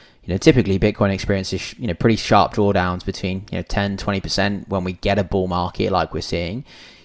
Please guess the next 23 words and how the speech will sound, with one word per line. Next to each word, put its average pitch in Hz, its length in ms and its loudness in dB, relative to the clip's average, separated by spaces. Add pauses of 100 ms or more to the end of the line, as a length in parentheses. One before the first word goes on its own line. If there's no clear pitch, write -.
You 87 120 -4
know, - 20 -2
in 95 80 -2
a 92 60 -2
bar-, 101 400 4
bear 110 200 6
market, 98 640 0 (200)
you - 200 -12
know, 90 80 -4
drawdowns 98 640 0 (300)
can 101 100 -4
extend 95 400 -2
well 98 380 6
beyond 92 420 0
sort 90 120 -6
of 85 100 -6
thirty 90 260 0
percent, 87 380 -4
much, 90 340 -4
much 87 160 -2
higher 87 300 2
than 80 80 -4
that. 71 260 -6